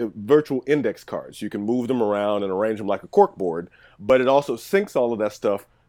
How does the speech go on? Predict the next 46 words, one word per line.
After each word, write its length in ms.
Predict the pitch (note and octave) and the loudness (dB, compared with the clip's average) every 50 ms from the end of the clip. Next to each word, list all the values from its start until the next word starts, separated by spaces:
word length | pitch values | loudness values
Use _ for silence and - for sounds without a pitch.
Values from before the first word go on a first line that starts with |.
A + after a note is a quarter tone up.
| _ | _
to 100 | - - | -12 -12
Dropbox. 600 | G2 E2+ A#2 D#3 F#3 E3 - - E2+ C2+ C2 - - | -6 0 2 4 4 2 2 -2 -10 -10 -12 -10 -6
So 100 | - A#2 | -4 -2
whatever 320 | G#2 A#2 C3 D3 D3+ C3 | 0 2 4 4 4 4
device 380 | B2 A#2+ F2+ A2+ A#2 B2 - - | 2 0 0 0 0 0 0 -2
I'm 140 | G#2+ G2+ | -2 0
on, 380 | F#2+ F#2+ G#2 A#2 C#3 E3+ A#3+ B3+ _ _ _ _ - | 0 0 0 0 0 -2 -4 -6 _ _ _ _ -4
that's 260 | F#2+ C3+ C#3 C3+ - | 0 0 0 2 2
where 120 | C3+ C3 C3 | 2 4 4
all 100 | B2+ A#2 | 4 4
my 120 | A2 G#2 | 2 0
projects 440 | F#2+ - F#3 E3 B2 F2+ F#2 - - | -2 0 2 2 2 0 -2 -8 -14
are. 180 | - - - - | -16 -18 -18 -8
So 120 | - G#2+ | -4 -2
I 100 | G#2+ G#2 | -2 -2
can 120 | - A2 G2+ | -2 -2 -2
automatically 460 | G2+ G#2 G#2+ A2 A2+ G#2+ G#2 - G2+ | -2 -2 0 -2 -2 -2 -4 -4 -8
see 280 | - - - C#3 A#2+ G#2 | -10 -8 -8 -6 -6 -6
what 260 | F2+ F2+ G#2 A2+ A#2+ | -4 -2 -2 0 0
I'm 180 | A2+ G#2 G#2 | 0 -2 -2
doing 320 | G2 B2 A#2 G#2+ G2+ G2+ F#2+ _ _ _ _ | -2 -2 -2 -2 -4 -6 -10 _ _ _ _
without 320 | - G#2+ A2 B2 A#2+ A#2+ B2+ | -4 -2 2 2 2 2 2
having 200 | B2 A2+ A2 G#2+ | 2 0 -2 -2
to 60 | - | -4
say, 140 | A2+ G#2 - - _ _ - | -4 -4 -4 -4 _ _ -4
"Oh, 100 | - C3 | 0 2
I 100 | C3 B2 | 2 2
left 240 | B2 B2 B2 A#2+ - | 2 2 0 -2 -4
that 100 | B2 A2 | -6 -4
on 120 | A2+ A#2 | -4 -4
my 80 | A#2 A2+ | -4 -4
computer," 460 | - B2 A#2 G#2+ G2+ F#2+ F#2 G2 F#2+ | -6 -8 -8 -8 -6 -6 -4 -4 -4
or, 120 | F#2 F#2+ - _ _ - | -4 -6 -8 _ _ -2
"Oh, 120 | A2+ A#2+ | 2 2
I 80 | A#2 A#2 | 4 4
left 240 | A2 A#2 A2+ - | 2 2 0 0
that 120 | - A2 G#2 | -2 -2 -2
on 80 | G#2+ | -2
my 120 | G2+ G2+ F#2+ | -2 -4 -4
tablet," 460 | - - G2+ F#2 E2+ D#2+ F2 F2+ - | -4 -4 -4 -4 -4 -4 -8 -10 -12
and 100 | - F#2+ | -14 -12
so 120 | - - F#2 | -8 -6 -6
on 40 | F2 | -6
and 60 | E2 | -4
so 160 | - C3 B2+ | -2 -2 -2
forth. 280 | A#2+ - D#2 C2 B1+ - | -2 -4 -8 -18 -18 -20